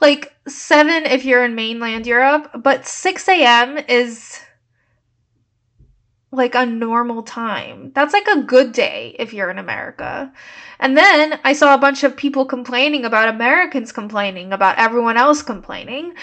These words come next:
But I'm just gonna straight up, I'm just gonna say that unless you're from the Americas, Canada, South America, or from Australia, New Zealand, you can't complain. Like, the entire schedule is built on European time.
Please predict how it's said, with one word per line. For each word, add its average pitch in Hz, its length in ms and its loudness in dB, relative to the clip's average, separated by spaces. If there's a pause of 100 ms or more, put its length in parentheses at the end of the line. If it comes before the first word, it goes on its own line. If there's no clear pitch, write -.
(200)
But 262 120 4
I'm 277 160 4
just 349 180 -2
gonna 302 240 -2
straight 233 300 -2
up, 214 400 2
I'm 226 120 -8
just 220 160 -14
gonna 220 140 -10
say 196 460 -4
that 196 280 0
unless 208 380 -4
you're 311 80 -2
from 285 160 -2
the 254 140 -6
Americas, 262 800 -2 (380)
Canada, 220 680 2
South 202 240 -2
America, 202 600 2 (240)
or 226 200 4
from 226 200 0
Australia, 226 680 0
New 220 180 -10
Zealand, 226 600 -6 (200)
you 254 340 4
can't 349 380 -6
complain. 240 760 -8 (400)
Like, 247 380 2
the 285 260 0
entire 294 520 2
schedule 277 580 2
is 247 280 0
built 214 320 0
on 214 180 -4
European 202 560 -8
time. 240 500 -8